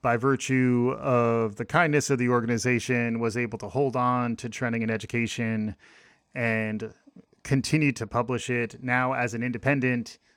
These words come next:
podcast owned and operated by my consultancy, Palmer Media. This all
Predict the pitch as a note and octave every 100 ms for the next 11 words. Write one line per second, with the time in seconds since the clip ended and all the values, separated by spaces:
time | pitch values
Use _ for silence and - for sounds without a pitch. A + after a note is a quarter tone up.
0 | _ - B2 B2 A#2 A#2 A2+ - - -
1 | _ - C3+ B2 A#2 A#2+ A#2+ A#2+ A#2 A#2
2 | A2+ A2+ A2+ A2 G#2+ G#2+ G#2+ A2+ - B2
3 | G#2+ A#2 A2 E3 D#3 B2 B2 A2+ A2 -
4 | - B2 A2+ G#2+ A2+ A2+ - G#2+ _ _
5 | _ _ _ _ C#3+ - D3+ C#3 C3 A2+